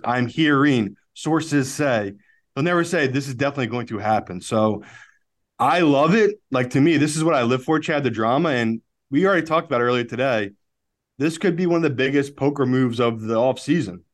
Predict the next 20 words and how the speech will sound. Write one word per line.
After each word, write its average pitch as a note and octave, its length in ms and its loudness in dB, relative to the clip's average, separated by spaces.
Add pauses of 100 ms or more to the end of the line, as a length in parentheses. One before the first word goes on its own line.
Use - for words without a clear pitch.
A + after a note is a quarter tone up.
If G#2+ 140 -10
Carolina, D#3+ 720 0 (440)
if A2 140 -8
their D#3 200 2
guy D#3 260 0
is D#3+ 200 0
C G3+ 180 -2
J, G#2 420 -4 (500)
but A#2 160 0
they C#3+ 180 2
know E3 200 4
Houston A#2 760 0 (280)
wants C3 360 0
Bryce D#3+ 380 0
Young, A#2+ 540 0 (460)
why A#2 220 0
wouldn't C#3 320 0
the C#3+ 120 2
G C3 300 0
M, A#2 380 -4